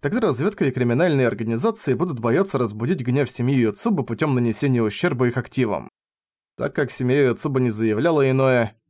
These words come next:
было много корпораций, которые делали вид, что связаны с Юцубой. Даже если это был всего лишь дешевый прием, это не значит, что он не был действенным.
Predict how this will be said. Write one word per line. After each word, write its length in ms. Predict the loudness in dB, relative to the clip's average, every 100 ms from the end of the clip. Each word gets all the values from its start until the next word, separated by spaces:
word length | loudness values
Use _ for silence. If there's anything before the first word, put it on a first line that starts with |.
| -4
было 240 | 0 2
много 240 | 2 0 -2
корпораций, 560 | -4 -2 -2 -2 -4
которые 380 | -4 -4 -2 0
делали 340 | 2 2 2 0
вид, 160 | -4
что 200 | -4 -6
связаны 400 | -2 -2 0 -2
с 100 | 0
Юцубой. 580 | -2 0 -4 -4 -6 -10 _ _ _ _ _ _ -12
Даже 320 | -2 -2 0
если 260 | 0 0 -2
это 140 | 0
был 220 | 0 0
всего 240 | 0 -2 0
лишь 180 | 0 -2
дешевый 420 | -4 0 0 0
прием, 520 | -2 0 2 0 -4 _ _
это 160 | -4 2
не 100 | 2
значит, 320 | 2 -2 -4
что 180 | -2 0
он 120 | 2
не 100 | 2
был 180 | 4 2
действенным. 640 | 2 0 0 -6 -6 -8